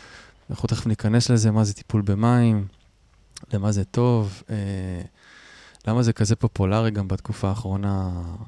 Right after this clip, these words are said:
הרבה מדברים על זה בהקשרים שונים.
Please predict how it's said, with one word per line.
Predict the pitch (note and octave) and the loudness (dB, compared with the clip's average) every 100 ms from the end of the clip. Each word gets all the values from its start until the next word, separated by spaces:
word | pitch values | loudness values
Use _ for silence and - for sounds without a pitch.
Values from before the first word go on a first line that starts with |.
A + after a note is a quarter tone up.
| - | -18
הרבה | - F#2+ F#2 G#2+ G#2 | -14 -8 -2 0 0
מדברים | G2+ F#2 G2+ A2+ A#2 | -4 -6 -2 0 0
על | G#2 | 0
זה | F2+ E2+ | -2 -8
בהקשרים | E2+ F2 - G2 G#2 G2 | -10 -12 -8 -4 -4 -4
שונים. | - F#2+ A2 G#2+ | -4 -2 0 0